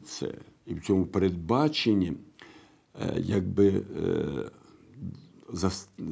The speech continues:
остерігаючи і пропонуючи нам, е, цей засіб, е, вказує на нього. От через цей шлях, хоч ти будеш переможеним гріхом,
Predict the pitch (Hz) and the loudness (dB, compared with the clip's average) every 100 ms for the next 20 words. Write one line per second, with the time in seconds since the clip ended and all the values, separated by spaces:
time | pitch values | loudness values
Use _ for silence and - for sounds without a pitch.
0 | 85 82 95 - 104 98 95 117 127 110 | -6 -4 -4 0 4 4 4 4 4 4
1 | 101 - 101 95 - 101 - 92 - 87 | 2 0 0 0 2 0 2 -2 0 2
2 | 92 135 165 139 - 113 87 - - - | 6 6 6 4 0 0 0 -2 -18 -20
3 | - - - 92 107 117 107 87 - 95 | -20 -20 -6 2 6 6 6 2 -4 -10
4 | 90 87 90 90 87 - - - - - | -10 -8 -6 -8 -8 -12 -18 -20 -20 -20
5 | - - 107 95 - - - 87 90 82 | -14 4 8 8 4 -4 -8 -4 0 2
6 | 113 82 - - - - - - - _ | 2 2 -6 -8 -10 -12 -20 -20 -20 _
7 | - - - - - 151 120 95 101 101 | -12 -6 -6 -4 2 4 4 4 2 4
8 | 98 98 92 - - - - - 95 90 | 4 2 0 -4 -10 -12 -8 2 2 2
9 | - - 143 151 - 131 131 85 76 - | -2 6 8 8 4 2 2 0 -6 -2
10 | 98 92 - 101 92 147 135 120 - 104 | 0 0 2 2 8 8 8 4 2 2
11 | 104 104 139 190 160 139 117 90 107 113 | 4 8 8 8 8 6 4 4 2 2
12 | 101 73 | 0 -4